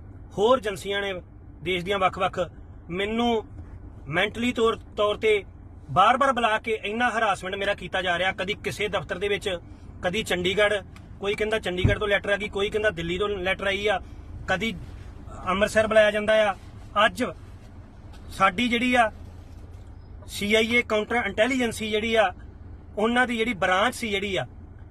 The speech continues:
ਕ੍ਰਾਈਮ ਬ੍ਰਾਂਚ ਦੇ ਦਫ਼ਤਰ ਦੇ ਵਿੱਚ ਸਾਡੀ ਪੇਸ਼ੀ ਸੀ। ਸਾਨੂੰ ਸਮਨਿੰਗ ਹੋਈ ਸੀ ਵੀ ਤੁਸੀਂ ਪੇਸ਼ ਹੋਣਾ ਆ।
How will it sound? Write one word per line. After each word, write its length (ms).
ਕ੍ਰਾਈਮ 380
ਬ੍ਰਾਂਚ 280
ਦੇ 120
ਦਫ਼ਤਰ 320
ਦੇ 100
ਵਿੱਚ 140
ਸਾਡੀ 260
ਪੇਸ਼ੀ 400
ਸੀ। 140
ਸਾਨੂੰ 280
ਸਮਨਿੰਗ 360
ਹੋਈ 160
ਸੀ 140
ਵੀ 120
ਤੁਸੀਂ 260
ਪੇਸ਼ 280
ਹੋਣਾ 140
ਆ। 240